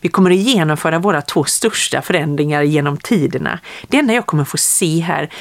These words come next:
det är fyra och ett halvt tusen hårbottnar som aktivt söker sig mot nödutgångarna."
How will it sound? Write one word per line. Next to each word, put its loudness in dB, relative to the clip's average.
det 0
är 2
fyra 2
och -4
ett -14
halvt -4
tusen -2
hårbottnar 0
som -6
aktivt -4
söker -4
sig -6
mot -6
nödutgångarna." -4